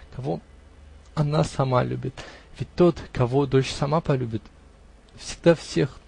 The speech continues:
хуже отцу кажется. Это уж так, много из этого в семье худо бывает.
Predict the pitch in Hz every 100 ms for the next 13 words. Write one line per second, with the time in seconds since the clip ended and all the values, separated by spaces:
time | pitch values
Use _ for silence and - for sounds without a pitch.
0 | - - 160 135 123 - - - 123 120
1 | 120 - - - - - 147 143 - -
2 | 131 127 - - - 156 170 135 120 127
3 | 123 - 120 113 - 135 127 123 - 143
4 | 131 127 - - - - - - 127 -